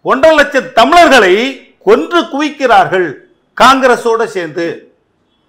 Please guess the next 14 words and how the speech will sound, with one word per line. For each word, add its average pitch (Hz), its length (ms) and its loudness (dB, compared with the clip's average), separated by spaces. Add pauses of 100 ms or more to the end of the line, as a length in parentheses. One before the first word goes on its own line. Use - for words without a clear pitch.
(160)
தமிழ் 311 320 2
மக்களை 269 640 0 (300)
கொன்ற 311 360 2
சரித்திரமும் 208 840 -4 (440)
கச்சத்தீவு 294 840 -2
போன்ற 214 280 0
பிரச்சனைகளை 214 920 -2 (280)
இவர்கள் 180 440 -4
வித்த - 280 2
சரித்திரமும் 208 920 -4 (120)
இவர்களுக்கு 160 680 -10
கை 226 260 -2
வந்த 233 380 -12
கலை. 262 500 -6